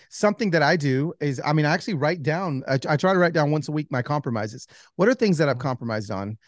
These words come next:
Speaker 1: And with that, I also, it's, it's also a fail journal. I also ask myself, "What have I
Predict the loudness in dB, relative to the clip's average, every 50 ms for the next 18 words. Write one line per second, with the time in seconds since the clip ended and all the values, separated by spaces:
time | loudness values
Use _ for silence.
0 | _ _ _ _ _ 2 2 4 4 4 2 2 2 0 2 2 2 4 4 2
1 | 2 2 2 2 2 2 0 -2 -2 -2 -2 -4 -6 -8 -8 -6 -6 -6 -2 0
2 | 0 0 2 2 0 0 0 -2 -2 0 0 0 0 -2 -4 -2 -2 -2 -2 -2
3 | -4 -6 -8 -12 -20 _ -10 -2 2 4 4 4 2 2 2 0 0 0 -2 -4
4 | -4 -4 -6 -6 -2 0 0 2 2 0 0